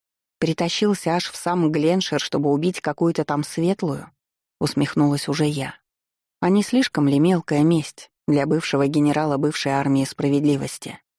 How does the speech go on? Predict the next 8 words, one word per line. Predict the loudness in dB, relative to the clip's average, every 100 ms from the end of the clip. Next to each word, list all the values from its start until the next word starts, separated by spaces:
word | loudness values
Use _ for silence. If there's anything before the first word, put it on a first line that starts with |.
| _ _ _ _ _ -8
«Потому | -4 0 2 2
что | 0 -2
тебе | 0 2 4
незачем | 4 2 0 -2 0 0
жить | 2 0 0
на | 0 0
этом | 0 -2
свете», | -2 -4 -6 -8 -16